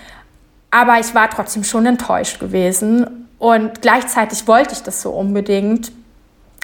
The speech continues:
dass ich, ähm, mich entschlossen habe, äh, drei Monate nach England zu gehen und, äh, eine Sprachschule zu besuchen. Also eine Vollzeitsprachschule.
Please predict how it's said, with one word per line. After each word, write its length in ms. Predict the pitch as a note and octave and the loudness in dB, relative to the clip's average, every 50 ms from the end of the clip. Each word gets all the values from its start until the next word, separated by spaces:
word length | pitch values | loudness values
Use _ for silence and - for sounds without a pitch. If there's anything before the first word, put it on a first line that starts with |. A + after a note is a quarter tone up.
| - - | -12 -2
dass 280 | - A3 G#3+ G#3 - - | 0 2 2 2 0 0
ich, 360 | A3+ G#3+ G#3+ G3+ G#3+ - - - - - - - - - - - _ _ - | 0 0 0 -2 -6 -12 -14 -18 -20 -20 -20 -20 -20 -20 -20 -20 _ _ 4
ähm, 400 | A3 G#3+ G#3+ G#3+ A3 A3 A3 - - | 4 4 6 4 2 -2 -2 0 0
mich 160 | C#4 C4+ C4+ C4+ | 2 2 2 0
entschlossen 540 | B3 - - G#3+ F#3+ G3 - - B3 A#3 | 0 0 0 0 0 0 0 -4 -4 -2
habe, 540 | B3+ B3 B3+ B3+ C4 C#4+ D4 D4+ D4+ D4 - - | 2 2 2 2 2 4 4 6 4 4 4 4
äh, 340 | A#3+ B3 B3 A#3+ B3 A#3+ A#3+ | 4 4 6 4 4 2 0
drei 260 | A#3+ - - A3 A3 | -2 -2 0 0 2
Monate 360 | A3 A#3 A#3 A3+ A3 A3 A3 | 2 0 0 0 -2 -2 -2
nach 240 | A3 G#3 G3+ - - | -4 -2 -4 -4 -4
England 320 | F#3 F3+ F3+ F3+ G3 G3+ | -4 -2 -2 -2 -2 -4
zu 140 | - - G3+ | -6 -8 -8
gehen 320 | - G3+ G3 G3 G3+ G#3+ G#3+ | -4 -2 -2 0 0 -2 -2
und, 360 | - G3+ G3 F#3+ F#3+ - - G3+ | 0 -2 -2 -2 -4 -4 -2 0
äh, 20 | |
eine 300 | G3 G3 G3 F#3+ G3 G3+ | 2 2 2 0 0 -2
Sprachschule 580 | - - - F#3 F3 - - - - F#3+ F#3 F3+ | -4 -2 -2 -2 -2 -2 -4 -10 -6 -6 -6 -6
zu 180 | - - G#3+ | -8 -10 -10
besuchen. 440 | G3 F#3+ F3+ F#3+ F#3+ - - G3+ F#3 | -8 -8 -6 -6 -8 -6 -6 -8 -4
Also 240 | - - F#3+ G3 G3 | -2 -2 -2 0 0
eine 120 | G3 G3 | -2 -2
Vollzeitsprachschule. 1300 | G3 - A#3+ B3 C4 C4 - C4 A#3+ B3 - - - - A#3+ A#3+ - - - - A3+ A3 A3 A3 A3+ A#3 | -2 0 0 0 2 0 -2 -4 -4 -4 -6 -4 0 0 0 0 -2 -8 -6 -2 0 2 2 2 0 -2